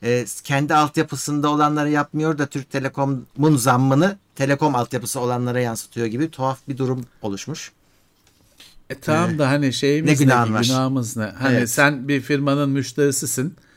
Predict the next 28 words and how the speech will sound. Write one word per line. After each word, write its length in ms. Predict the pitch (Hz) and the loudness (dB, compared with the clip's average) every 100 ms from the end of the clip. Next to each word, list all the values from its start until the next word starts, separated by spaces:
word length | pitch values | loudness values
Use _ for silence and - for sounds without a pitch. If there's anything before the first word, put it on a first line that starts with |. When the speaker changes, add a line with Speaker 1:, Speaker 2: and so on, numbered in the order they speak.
| _ _ _ _ _ _ _ | _ _ _ _ _ _ _
Speaker 2:
E, 180 | 123 120 | -2 2
ne 160 | 135 151 | 2 2
bileyim 320 | 175 180 135 | 2 2 2
hani 240 | 139 127 | 0 0
ben 240 | 127 123 113 | 0 -2 -4
t-, 100 | - | -4
altyapım 600 | 127 120 139 - 127 120 | -4 0 -2 -2 -2 -2
bilmem 380 | 120 123 120 | -2 -2 -4
kim, 160 | 117 117 | -4 -4
hani 340 | 120 120 113 | -2 -2 -2
ben 240 | 135 131 123 | -2 -2 -2
bir 200 | 120 101 | -4 -4
kullanıcı 500 | 165 135 127 120 123 | -6 -2 -2 -2 -2
olarak 320 | 117 117 117 - _ 131 | 0 -2 -4 -16 _ -6
bunun 220 | 135 127 | -4 -2
hesabını 480 | 113 127 123 139 156 | -2 -2 -2 0 0
mı 80 | 131 | 0
yapacağım? 400 | 101 98 143 226 - _ - - - - | -2 -4 -4 -4 -12 _ -20 -20 -20 -4
E, 120 | 143 | 0
bir 100 | 185 | 6
de 140 | 240 233 | 6 6
bir 120 | 226 | 4
taahhüt 400 | 214 214 262 262 | 4 6 6 6
edilmiş, 640 | 160 139 120 107 - - | 4 2 0 -2 -6 -8
e, 760 | - 110 107 113 107 104 107 104 | -12 -12 -12 -12 -12 -14 -14 -12
şey 180 | - 143 | -2 2
yapmayacağız 640 | 131 127 117 113 110 104 | 2 0 -2 0 -2 -2
diye. 240 | 117 143 | -2 -2